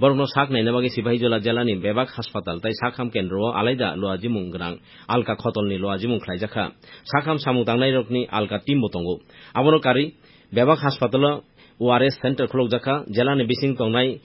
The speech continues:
কাইসারা ব্রিচিনি সাক হাম তাই ওয়েলনেস সেন্টার ন খবই বেবাক সাক হাম কতই কেন্দ্র, সোশ্যাল সাব সেন্টার তাই মহকুমা হাসপাতাল, ওআরএস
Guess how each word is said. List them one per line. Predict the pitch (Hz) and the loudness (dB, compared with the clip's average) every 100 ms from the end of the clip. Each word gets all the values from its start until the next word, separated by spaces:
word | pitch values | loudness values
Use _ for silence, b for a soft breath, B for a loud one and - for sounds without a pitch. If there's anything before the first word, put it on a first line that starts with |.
| b - | b -2
কাইসারা | 110 110 135 143 | -2 0 0 0
ব্রিচিনি | 107 110 101 104 101 | 0 -2 -2 -2 -2
সাক | 98 127 123 | -2 -4 -2
হাম | 120 127 | -4 -2
তাই | 120 110 | 0 0
ওয়েলনেস | 101 123 127 127 | 2 2 0 -2
সেন্টার | 131 127 107 | -4 -2 -2
ন | 101 113 B B B | -2 -4 B B B
খবই | - 127 127 92 - | -2 2 4 2 -4
বেবাক | 92 120 143 147 - | -2 0 0 -2 -4
সাক | 135 139 | -4 -2
হাম | 131 | -2
কতই | 123 113 110 | -2 0 0
কেন্দ্র, | 107 107 120 131 - | 0 0 0 -2 -6
সোশ্যাল | 113 135 127 | -4 -2 -2
সাব | 113 - | -4 -4
সেন্টার | 120 117 135 | -4 0 0
তাই | 123 123 | 0 0
মহকুমা | 113 135 139 107 | 2 0 -2 -4
হাসপাতাল, | 90 98 95 113 127 B B B | -4 -8 -4 -2 -2 B B B
ওআরএস | 117 127 143 | 2 4 2